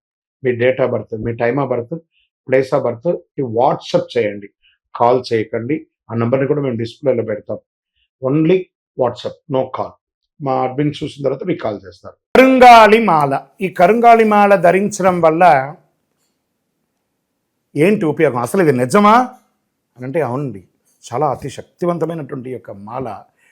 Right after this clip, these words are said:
కరుంగాళి కట్టే అంటారు. ఇది వెస్టర్న్ ఘాట్స్‌లలో అంతా కూడా ఇది దొరుకుతుంది. తొంభై సంవత్సరాల వరకు ఉన్నటువంటి ఒక చెట్టు అది పరివర్తన చెంది నూట నలభై సంవత్సరాల తర్వాత కరుంగాళిగా మారుతుంది.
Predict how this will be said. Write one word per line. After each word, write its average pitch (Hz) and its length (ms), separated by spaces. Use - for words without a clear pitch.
కరుంగాళి 151 420
కట్టే 127 280
అంటారు. 117 240
ఇది 135 100
వెస్టర్న్ 120 420
ఘాట్స్‌లలో 117 520
అంతా 110 200
కూడా 131 260
ఇది 117 140
దొరుకుతుంది. 107 600
తొంభై 165 300
సంవత్సరాల 175 580
వరకు 160 320
ఉన్నటువంటి 127 460
ఒక 107 140
చెట్టు 123 500
అది 131 160
పరివర్తన 175 640
చెంది 151 160
నూట 135 200
నలభై 127 280
సంవత్సరాల 127 400
తర్వాత 127 200
కరుంగాళిగా 131 540
మారుతుంది. 101 480